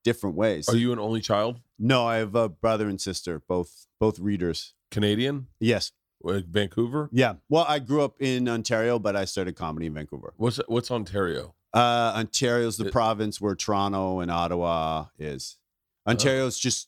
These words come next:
Speaker 1: uh,
Speaker 2: Oh, Ontario's, uh, Windsor?
Speaker 1: Yeah, Windsor. Yeah.
Speaker 2: Okay, yeah, yeah. All right.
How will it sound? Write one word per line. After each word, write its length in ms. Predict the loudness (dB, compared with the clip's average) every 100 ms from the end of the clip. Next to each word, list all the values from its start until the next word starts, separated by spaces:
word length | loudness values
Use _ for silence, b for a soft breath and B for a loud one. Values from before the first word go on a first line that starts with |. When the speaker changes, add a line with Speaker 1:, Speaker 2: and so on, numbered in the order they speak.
| _
Speaker 1:
uh, 440 | 0 2 2 0 2
Speaker 2:
Oh, 120 | 2 2
Ontario's, 640 | -2 0 0 0 -2 -2
uh, 320 | 0 0 0 -4 -4
Windsor? 560 | -2 -2 -2 -4 -6 -14 _
Speaker 1:
Yeah, 200 | 2 2 2
Windsor. 360 | 0 0 0
Yeah. 220 | 2 2 2
Speaker 2:
Okay, 180 | 0 -4
yeah, 140 | -4 -8 -4
yeah. 180 | -2 -2 _ -2
All 80 |
right. 160 | 0